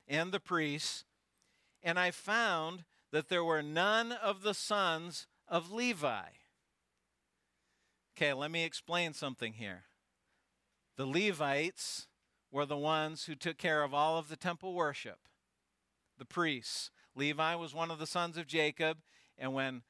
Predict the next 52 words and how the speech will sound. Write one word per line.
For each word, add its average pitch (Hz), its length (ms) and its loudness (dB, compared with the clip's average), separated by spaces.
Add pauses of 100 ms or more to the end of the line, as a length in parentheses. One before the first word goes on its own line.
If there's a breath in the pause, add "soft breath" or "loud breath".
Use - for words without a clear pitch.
(260)
God 160 400 2
put 185 200 -8
them 170 160 -2
into 170 160 0
the 147 80 -2
promised 170 480 0
land, 170 280 2
and 143 160 -4
when, 160 160 -2
or 156 160 2
when 160 200 0
he 165 80 0
established 170 540 0
the 156 60 -10
law, 165 280 4
rather, 165 400 2
before 165 440 -2
even 156 280 0
that, 160 400 2
the 139 80 -14
promised 170 420 -2
land, 156 220 -2
he 147 40 -4
said, 147 220 0 (260 loud breath)
"Everybody 180 460 4
from 165 240 -6
this 185 160 0
family, 190 540 0 (240 soft breath)
this 180 180 0
is 180 100 -10
where 175 200 4
all 180 140 6
the 165 100 -6
priests 175 400 -2
are 160 80 -2
gonna 143 180 0
come 143 260 -2
from, 123 360 -4 (180)
the 127 80 -4
family 151 420 2
of 135 120 -2
Levi." 117 460 -4 (760 soft breath)
And 175 160 2
it 190 80 2
says 220 300 2
that 185 120 -2
he 185 100 4
had 233 280 2
some 175 240 -6
priests 226 440 0
who 233 120 0
volunteered, 165 920 2